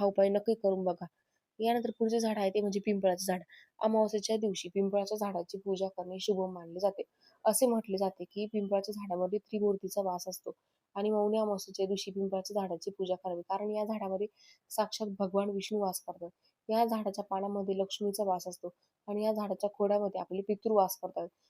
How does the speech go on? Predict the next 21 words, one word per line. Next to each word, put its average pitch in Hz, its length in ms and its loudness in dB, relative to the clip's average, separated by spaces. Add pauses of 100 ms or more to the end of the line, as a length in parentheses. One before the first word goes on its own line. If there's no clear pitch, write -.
(200)
त्यामुळे 220 260 4
आपल्याला 196 320 0
एक 196 180 -2
तांबा 196 240 2
कलश 196 320 2
भरून 196 280 0
घ्यायचा 190 280 -2
आहे. 180 100 -8 (480)
त्यामध्ये, 214 500 4 (360)
अ, 190 60 -2 (240)
त्यानंतर 214 360 0
तुम्हाला 202 400 -2 (180)
थोडेसे, 214 420 2 (400)
अ, 185 120 -2
काळे 185 280 6
तीळ 220 240 2
घेऊन 202 220 0
जायचे 180 280 -2
आहे. 185 100 2
त्याच्यानंतर 190 500 -4
तुम्हाला 190 320 -4